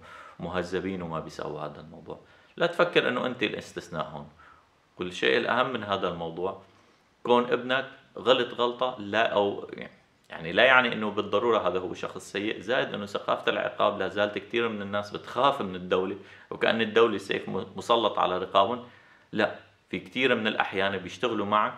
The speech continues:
بالذات إذا أنت طلبت المساعدة أنت ب-، ب-،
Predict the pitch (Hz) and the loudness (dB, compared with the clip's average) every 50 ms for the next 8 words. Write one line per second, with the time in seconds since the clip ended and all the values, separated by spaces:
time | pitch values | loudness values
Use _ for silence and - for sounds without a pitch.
0 | - - - 87 90 110 - - - - 92 104 - - 113 - - 104 101 98 | -12 -12 -12 -6 0 2 2 2 2 -2 -2 -2 -2 -2 -4 -6 -6 -6 -6 -6
1 | - - - - 175 131 156 - - - 127 113 110 110 110 - 131 117 110 101 | -8 -14 -10 -4 -2 -2 -2 -2 0 -2 -2 -2 -2 -6 -4 0 2 2 2 2
2 | 101 110 - 123 123 120 - 101 90 85 87 85 85 85 87 87 80 | 0 -2 -6 -6 -8 -8 -6 -8 -8 -8 -8 -10 -10 -10 -12 -14 -16